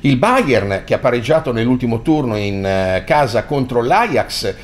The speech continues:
è al comando della classifica con cinque punti, una vittoria e due pareggi. Eh, la Roma è seconda in classifica con quattro punti, tanti quanti l'Ajax, ma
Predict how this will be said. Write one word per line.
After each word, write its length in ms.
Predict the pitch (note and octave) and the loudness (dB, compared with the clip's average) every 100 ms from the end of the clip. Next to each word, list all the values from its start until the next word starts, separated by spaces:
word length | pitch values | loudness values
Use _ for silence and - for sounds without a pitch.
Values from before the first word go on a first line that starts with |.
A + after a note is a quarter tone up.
| - - | -20 -6
è 140 | - C#3+ | 0 2
al 180 | C3+ C3 | 2 0
comando 400 | C#3 C#3+ D3 B2+ | -4 -4 -2 -2
della 240 | A#2+ A2+ | -2 -2
classifica 600 | A#2+ A2+ E3+ - D#3 A2+ | -4 -6 -6 -6 -6 -6
con 260 | - A#2+ A2+ | -6 -4 -4
cinque 440 | - D#3 C3+ B2+ | -4 -4 -4 -4
punti, 540 | A#2 B2 F#2+ E2+ F#2 - - | -4 -4 -4 -6 -10 -6 0
una 200 | E3+ B2 | 2 2
vittoria 640 | A#2 - C#3+ D3 C#3 A2+ - - | -2 0 0 2 -2 -4 -8 -10
e 160 | A#2+ | -6
due 220 | A2 B2+ A#2 | -2 0 0
pareggi. 540 | G#2+ G2 D#2+ C#2 - - - - - | -2 -4 -8 -14 -20 -20 -20 -20 -4
Eh, 380 | C#3 C3+ C3 B2 | 0 4 2 2
la 180 | D#3+ A#3 | 0 0
Roma 480 | B3 D#3+ A#2+ C#3+ D#3 | 2 2 0 -2 -4
è 100 | A#2+ | -6
seconda 460 | A2+ C#3 - F#3+ D#3 | -6 -6 -2 -2 -2
in 80 | |
classifica 540 | C#3+ E3 - A#3+ F3+ C3+ | -6 -6 -6 -6 -6 -6
con 180 | C3+ B2+ | -6 -2
quattro 280 | C3+ F#3 | -4 -4
punti, 380 | F3+ B3 C#3+ G2+ | -4 -2 -2 -4
tanti 340 | - B2+ B2 B2+ | -4 -4 -4 -6
quanti 280 | C3 E3+ | -6 -4
l'Ajax, 460 | D#3 A2+ F#2+ - C3 | -2 -2 -4 -8 -4
ma 300 | F3+ B3+ | -2 -2